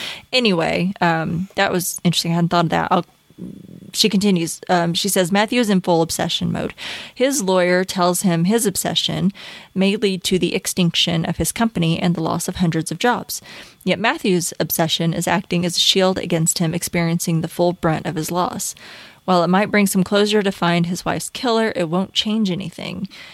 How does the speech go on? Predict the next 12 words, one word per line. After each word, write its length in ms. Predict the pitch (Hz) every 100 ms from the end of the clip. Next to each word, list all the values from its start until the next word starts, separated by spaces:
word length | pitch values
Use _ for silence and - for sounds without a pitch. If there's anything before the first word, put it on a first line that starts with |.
| -
She 140 | -
is 100 | 170
still 220 | - 214 214
gone, 360 | 190 170 170
and 420 | - 170 170 165 - - -
he 240 | 170 180
will 220 | 170 - 165
still 240 | - 190
have 240 | 185 160 -
to 120 | 180
grieve 300 | 170 170 165
her. 280 | - -